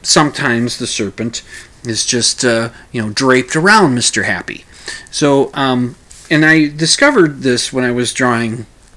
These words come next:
this particular, uh, example from the movie, which, I, again, I don't think it's an actual statue. I think it's a prop, very well made.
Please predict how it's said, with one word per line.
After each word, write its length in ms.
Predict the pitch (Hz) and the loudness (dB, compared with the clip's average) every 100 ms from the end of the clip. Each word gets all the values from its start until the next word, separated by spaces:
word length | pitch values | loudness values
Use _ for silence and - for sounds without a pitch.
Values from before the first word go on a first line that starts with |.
| - | -6
this 160 | 123 | -6
particular, 800 | - - - 143 - 110 107 101 - - - - _ | -4 -6 -4 -4 -4 -4 -4 -6 -12 -20 -20 -20 _
uh, 540 | - 104 95 82 65 62 - | -12 -10 -10 -12 -14 -16 -12
example 680 | 120 - 131 123 120 110 104 - | -8 -2 0 0 0 -6 -6 -16
from 260 | - - 135 | -8 -2 0
the 80 | 117 | 2
movie, 320 | 131 113 87 | 2 2 -2
which, 380 | 104 143 - - - - _ _ _ - | -2 -2 -2 -10 -18 -20 _ _ _ -4
I, 120 | 131 | -4
again, 460 | - 135 131 156 127 | -2 -2 2 4 4
I 100 | 123 | 2
don't 180 | 139 | -2
think 140 | - 135 | -2 -4
it's 160 | 123 | -2
an 60 | 127 | -2
actual 380 | 127 127 - 123 | 0 0 0 -2
statue. 380 | - 135 127 110 | 0 -2 -2 -4
I 40 | |
think 160 | 135 120 | -4 -6
it's 100 | - | -8
a 40 | |
prop, 360 | - 135 110 104 | -2 -2 -2 -6
very 500 | 107 - 120 135 165 | -12 -8 0 2 4
well 220 | 147 127 | 2 0
made. 360 | 127 95 95 | -2 -6 -10